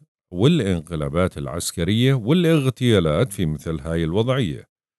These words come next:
وبتزيد من عنادتنا واندفاعنا والاستقلالية الشديدة والغرابة في التصرفات والطباع،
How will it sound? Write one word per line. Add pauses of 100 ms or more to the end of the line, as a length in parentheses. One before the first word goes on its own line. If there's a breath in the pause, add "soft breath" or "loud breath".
(300)
وبتزيد
من
عنادتنا
واندفاعنا
والاستقلالية
الشديدة
والغرابة
في
التصرفات (200)
والطباع،